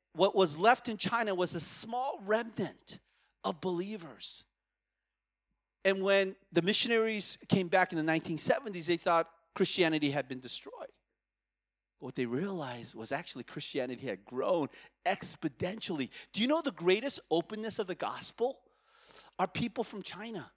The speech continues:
coming overseas? And, and I've been to China. We've planted a church in China. God is doing a work in China. And God is exploding. And here's the thing, that it's not because it's big in terms of, uh, they, they were the wealthiest. Back then, they were nothing. They were suffering. They were weak.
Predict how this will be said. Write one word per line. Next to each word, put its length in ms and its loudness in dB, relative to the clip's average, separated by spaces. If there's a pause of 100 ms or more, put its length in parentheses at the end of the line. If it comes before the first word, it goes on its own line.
(120)
coming 260 -4
overseas? 580 -6 (300)
And, 160 4
and 140 4
I've 200 6
been 160 0
to 120 -2
China. 260 2
We've 180 -6
planted 360 -4
a 40 -2
church 300 -6
in 60 -16
China. 280 0 (320)
God 460 10
is 160 -4
doing 320 -2
a 60 2
work 260 8
in 80 -6
China. 520 -6 (420)
And 180 6
God 240 12
is 120 4
exploding. 680 4
And 80 2
here's 300 4
the 120 4
thing, 380 0 (280)
that 120 6
it's 180 0
not 220 8
because 640 6
it's 200 0
big 580 4 (380)
in 100 -6
terms 240 2
of, 120 4
uh, 360 -2
they, 140 -2
they 160 8
were 100 8
the 80 8
wealthiest. 460 6
Back 260 2
then, 300 8
they 120 4
were 140 -2
nothing. 460 -2
They 100 0
were 140 0
suffering. 580 -2
They 100 4
were 160 8
weak. 460 -2